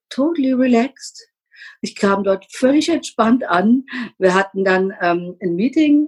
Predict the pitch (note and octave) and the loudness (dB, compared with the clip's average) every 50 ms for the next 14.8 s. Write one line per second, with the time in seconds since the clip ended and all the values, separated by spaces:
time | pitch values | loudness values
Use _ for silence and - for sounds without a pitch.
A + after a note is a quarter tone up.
0 | D#4 - G3 F#3+ - F3 - - - E3+ E3+ E3+ - E3 D#3 D3+ D3+ D3+ D#3 D#3 | -4 -6 -6 -4 -4 -4 -6 -6 -4 -4 -4 -4 -4 -6 -6 -6 -6 -8 -8 -8
1 | D#3 _ - G3+ G#3+ B3+ C#4+ D4 D4 - _ - C4 C4 C4 B3+ B3+ C4 C4 - | -6 _ -4 -2 0 2 0 0 -2 -6 _ -6 -4 -2 0 0 0 -2 -4 -8
2 | - - - - - - _ - - F#3 F#3 F3+ F3 - D#3 D3+ D3+ D3+ D#3+ - | -16 -20 -20 -20 -20 -20 _ 0 2 2 2 2 0 -2 -2 -2 0 -2 -2 -4
3 | - - D3+ C#3 F3 G3 - - D#4 - C#4 - - B3 B3+ B3+ - B3+ B3 B3 | -2 -2 -2 0 -2 -2 -4 -4 -4 -4 -4 0 0 0 0 2 0 0 -2 0
4 | - A#3+ A3+ A3+ A#3 B3 B3 - G3+ F#3 - F#3+ A3 C4+ D4 - - _ - C4 | 0 0 0 2 0 0 -2 -4 -8 -8 -4 -2 0 0 -2 -2 -8 _ -8 -6
5 | B3+ C4 C4 B3+ - - - _ _ _ _ _ _ _ _ _ F#3+ F#3+ F#3+ F#3+ | -6 -6 -8 -10 -14 -18 -20 _ _ _ _ _ _ _ _ _ 0 2 2 2
6 | F#3 F#3 F#3 F#3 F3+ - F3+ F3 F3 F3+ F3+ E3+ E3+ E3 E3+ - D3+ E3 E3 F3 | 2 2 0 -2 -2 -2 -2 -2 0 -2 -2 -2 -2 -6 -6 -6 -4 -2 0 0
7 | G3 G3+ - - - - - D#3 D3 D3 D3 C#3+ C#3+ C#3+ - - G#3+ A#3 B3+ C4+ | 0 -2 -4 -10 -10 -8 -4 -2 -2 0 0 -2 -2 -4 -8 -6 -4 0 2 2
8 | C#4+ C#4 C4+ C#4 C#4+ D4 C#4+ _ _ _ _ _ _ _ _ _ _ - - - | 2 2 2 2 2 0 0 _ _ _ _ _ _ _ _ _ _ -10 -4 -4
9 | D3+ C#3 C#3+ - C#3+ C3+ - C#3+ C3+ C3+ C#3+ C#3 C3+ C#3 C#3+ C#3 C#3 - C#3 - | -4 -4 -4 -6 -6 -6 -4 -6 -4 -4 -4 -4 -2 0 0 -2 -2 -4 -10 -8
10 | - - - - - D3 C#3 - G3+ G#3 - _ - G#3+ F#3+ F#3 F#3 F3+ E3 - | -6 -6 -6 -4 -6 -8 -4 -4 -4 -4 -6 _ -4 -4 -2 -2 -2 -2 -4 -2
11 | - D#3+ D#3 D#3+ D3+ D#3 - - - G3+ G#3 G#3 - - - F3 D#3 - - F3+ | -2 -2 -2 -2 -4 -8 -8 -6 -4 -4 -4 -4 -6 -12 -12 -12 -12 -4 0 0
12 | E3+ E3+ E3 D#3+ D#3+ D#3 D#3 D#3 F3 F#3 F#3 F#3 - G3+ G3 A3+ B3 A#3+ A3+ - | 2 2 2 0 0 -2 -4 -2 0 0 0 2 2 2 2 4 2 2 0 0
13 | F#3 F3 E3+ E3 - - F#3 F#3 F#3 - - F#3 E3+ F3 D#3 D3+ D3+ - D#3 D3 | -2 -4 -4 -6 -6 -6 -6 -6 -6 -4 -4 -4 -2 -2 -4 -4 -4 -4 -6 -6
14 | D3 - - G3+ G#3 G#3+ F#3+ D#3+ C3 - - D3 C#3+ D#3+ E3+ E3+ | -4 -2 0 0 0 0 -4 -6 -8 -6 -2 0 2 2 0 -2